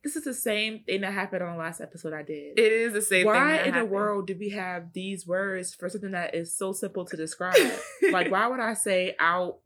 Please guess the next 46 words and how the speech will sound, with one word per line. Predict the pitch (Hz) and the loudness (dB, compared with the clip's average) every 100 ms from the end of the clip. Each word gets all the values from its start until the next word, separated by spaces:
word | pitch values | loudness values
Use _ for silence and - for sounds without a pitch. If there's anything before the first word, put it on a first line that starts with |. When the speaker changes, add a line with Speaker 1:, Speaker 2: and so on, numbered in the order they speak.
| - | 0
Speaker 1:
aliquot | 185 190 190 170 160 147 - | 2 2 -2 0 0 0 -2
when | 165 | -2
I | 170 | -2
could | 170 | -4
just | 165 165 | -10 -6
say | 160 - - | -2 0 2
Speaker 2:
<laughs> | 160 | 2
Speaker 1:
a? | 156 139 - - | 0 -2 -14 -6
Just | 208 208 | -6 -4
get | 196 | -4
that | 170 143 160 | -2 -2 -2
little | 165 | -4
bit | 151 147 - | -2 -6 -8
for | 135 | -14
me, | 82 - - | -12 -16 -12
you | 190 202 | -6 2
know? | 208 | 2
Speaker 2:
Because | 226 254 233 | 4 2 2
it | 233 | -2
sounds | - 214 214 - | 0 0 0 -4
fancier, | 208 220 220 202 165 151 | -2 -4 -4 -4 -2 0
okay? | 156 - 185 180 | 0 -2 -4 -2
When | 180 180 | -4 -6
you're | 180 | -4
writing | 185 196 190 | -2 -2 -4
a | |
research | 175 226 226 202 | -6 -4 -4 -6
paper, | - 190 185 170 170 - - - - | 0 0 2 0 0 -4 -20 -20 -8
you | 202 | -2
don't | 226 | -2
wanna | 214 | -2
say, | 208 208 | 0 2
"I | 208 | 2
took | - 214 196 | 0 -6 -8
part | - 196 196 - | -2 2 2 2
of | 190 190 175 | 0 0 -2
the | 180 | -4
sample." | 180 208 233 208 | -4 -6 -4 -6
You | 214 | -4
say, | 214 | -4
"I | |
took | 254 294 | -4 -4
a | 220 | -4
five | - 214 240 | 0 2 2
milliliter | 233 240 240 269 277 | -2 -8 -6 -6 -6
aliquot." | - 302 - - 208 - | -8 -6 -8 -8 -8 -8